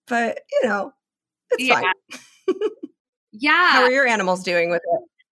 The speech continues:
Speaker 2: Oh, they're, they're good. They're doing good. Um,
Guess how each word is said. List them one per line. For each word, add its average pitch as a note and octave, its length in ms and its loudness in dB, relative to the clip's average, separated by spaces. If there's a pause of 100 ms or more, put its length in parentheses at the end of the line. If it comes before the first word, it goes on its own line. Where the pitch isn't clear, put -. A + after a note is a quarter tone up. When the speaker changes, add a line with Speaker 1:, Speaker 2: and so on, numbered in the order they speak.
Speaker 2:
Oh, C#4+ 200 2
they're, A4+ 460 0
they're G#4 240 -2
good. C4 520 0
They're B3+ 140 0
doing D4+ 300 -2
good. A3+ 580 0
Um, G3 720 -4